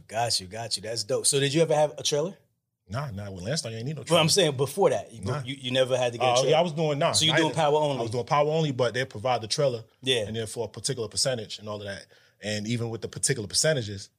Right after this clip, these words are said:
Speaker 2: I had to figure out the numbers so that I could still match my previous numbers and how much effort I had to put forth to bring those numbers forth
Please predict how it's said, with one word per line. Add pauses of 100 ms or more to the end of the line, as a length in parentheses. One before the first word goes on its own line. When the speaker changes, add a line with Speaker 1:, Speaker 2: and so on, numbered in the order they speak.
Speaker 2:
I
had
to
figure
out
the
numbers (200)
so
that
I
could
still
match
my
previous
numbers (380)
and
how
much
effort
I
had
to
put
forth
to
bring
those
numbers
forth